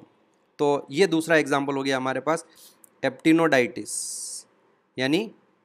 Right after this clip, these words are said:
penguin। Then come to the third example। और थर्ड एग्जांपल जो मैं ले रहा हूँ, वो पहले ऐसा करते हैं हम फ्लाइटलेस बर्ड्स के बारे में बात करें,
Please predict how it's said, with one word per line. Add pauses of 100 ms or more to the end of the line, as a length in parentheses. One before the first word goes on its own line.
(120)
penguin। (1000)
Then
come
to (680)
the (100)
third
example। (1400)
और
थर्ड
एग्जांपल
जो
मैं
ले
रहा
हूँ, (300)
वो
पहले
ऐसा
करते
हैं
हम (360)
फ्लाइटलेस
बर्ड्स
के
बारे
में
बात
करें,